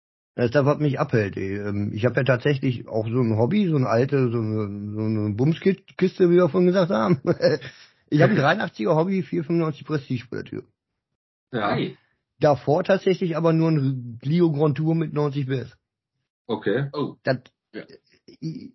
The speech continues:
Speaker 1: ich möchte auch unbedingt mal, äh, Marina oder was, aber irgendwie
Speaker 3: Wobei, ich
Speaker 1: streue ich mich
Speaker 3: muss sagen,
Speaker 1: davor.
Speaker 3: die Berge in den Alpen, ne?
Speaker 1: Ja.
Speaker 3: Die sind bei weitem nicht so steil wie die Kasseler Berge. Das kann ich dir schon mal sagen,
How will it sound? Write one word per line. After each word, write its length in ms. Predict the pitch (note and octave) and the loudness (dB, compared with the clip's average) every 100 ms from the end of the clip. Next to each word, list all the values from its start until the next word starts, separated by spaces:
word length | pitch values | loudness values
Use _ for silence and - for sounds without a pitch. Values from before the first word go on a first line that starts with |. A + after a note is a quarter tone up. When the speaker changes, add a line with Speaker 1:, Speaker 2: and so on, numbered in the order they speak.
| _ | _
Speaker 1:
ich 100 | D#3 | 0
möchte 280 | D#3+ G3 F3 | 2 4 2
auch 160 | F#3+ E3+ | 0 0
unbedingt 420 | G3 G#3+ G#3+ A3 | 2 4 4 2
mal, 400 | G3+ G3+ G3+ - | 0 2 0 0
äh, 420 | F3+ E3 D#3 C3 | -2 0 -2 -2
Marina 440 | - C#3+ E3+ G3+ G3+ | 0 2 4 6 6
oder 160 | G3 | 6
was, 180 | G3+ - | 4 0
aber 260 | - C#3+ C#3+ | -4 -4 -4
irgendwie 400 | G2+ - D#3 F#3 | -6 -4 2 4
Speaker 3:
Wobei, 200 | D#3 F3 | 6 6
ich 160 | F#3 | 4
Speaker 1:
streue 280 | F#3 F#3 F#3+ | 0 2 2
ich 100 | D#3 | 4
mich 80 | B2+ | 2
Speaker 3:
muss 80 | G#2+ | 2
sagen, 120 | G#2 | -2
Speaker 1:
davor. 340 | - A2 G#2+ - _ _ _ _ - _ | -2 -4 -4 -8 _ _ _ _ -20 _
Speaker 3:
die 180 | C3+ A2+ | -4 0
Berge 640 | C3 C3 F#3+ - G3 G3 - | 0 0 0 -4 -6 -8 -6
in 200 | E3 F#3 | -6 -4
den 240 | E3+ D#3 | -6 -6
Alpen, 640 | C3 C#3+ D3 - F#2 - C#3+ | -6 -4 -6 -12 -20 -20 -14
ne? 320 | F#2 C3+ F3+ D#3+ | -10 -8 -8 -8
Speaker 1:
Ja. 200 | - - _ _ _ - | -8 -8 _ _ _ -6
Speaker 3:
Die 80 | C#3 | 0
sind 200 | F#3 - | 0 2
bei 240 | D#3+ D3 | 0 0
weitem 500 | C#3+ F#3 B3 - F#3+ | 0 -2 -4 -6 -4
nicht 200 | F#3+ F#3 | -4 -6
so 140 | F#3 F3+ | -8 -8
steil 420 | - - C#3 C#3+ | -8 -4 -2 -2
wie 60 | C#3 | -4
die 80 | |
Kasseler 360 | C3+ B2+ - F#2+ | -4 -6 -6 -10
Berge. 380 | E2 D2+ C#2 - _ - | -10 -20 -20 -20 _ -2
Das 160 | C3+ | -2
kann 100 | - | 0
ich 80 | D#3 | -2
dir 80 | D3+ | -2
schon 200 | C#3+ C#3+ | -4 -4
mal 200 | C3 B2 | -2 -4
sagen, 540 | G#2+ A2+ G#2+ F#2 D#2+ | -4 -2 -2 -4 -12